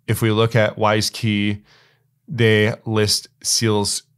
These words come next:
Q, seal S Q. So we've had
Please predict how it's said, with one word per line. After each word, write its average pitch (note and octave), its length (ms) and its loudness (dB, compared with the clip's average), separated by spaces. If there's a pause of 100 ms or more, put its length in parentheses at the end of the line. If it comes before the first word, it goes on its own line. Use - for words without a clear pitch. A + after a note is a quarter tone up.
(160)
Q, G#2+ 580 0
seal A2+ 580 0
S A#2 240 2
Q. F#2+ 540 -2 (440)
So C3 380 0 (380)
we've B2 160 2
had D3+ 320 0